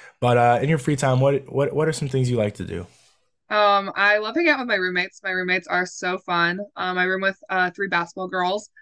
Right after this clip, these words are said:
Speaker 2: And then I also like watching Netflix. I'm on the go all the time. <laughs> So if I can just sit and relax, I'd rather do that.
Speaker 1: See, I, uh, I, on Netflix, there's this show my sister and my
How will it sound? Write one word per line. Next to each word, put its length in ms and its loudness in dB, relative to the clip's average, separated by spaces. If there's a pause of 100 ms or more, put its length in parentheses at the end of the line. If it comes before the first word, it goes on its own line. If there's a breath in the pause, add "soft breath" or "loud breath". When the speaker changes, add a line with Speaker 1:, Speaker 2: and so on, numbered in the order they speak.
(380 soft breath)
Speaker 2:
And 160 2
then 140 6
I 220 4
also 440 2
like 220 2
watching 320 -2
Netflix. 540 -4
I'm 260 2
on 140 0
the 80 -2
go 160 0
all 180 0
the 80 -2
time. 320 -4
<laughs> 0 -
So 220 2
if 100 0
I 100 2
can 140 -2
just 220 -6 (100)
sit 300 -2
and 100 -4
relax, 520 0
I'd 180 -4
rather 260 0
do 120 -4
that. 240 -12 (340)
Speaker 1:
See, 260 0
I, 220 4
uh, 480 4 (520)
I, 200 -6 (600)
on 200 -2
Netflix, 400 -2
there's 180 -2
this 280 -2
show 280 -2
my 260 -2
sister 880 -4
and 260 -12
my 100 -20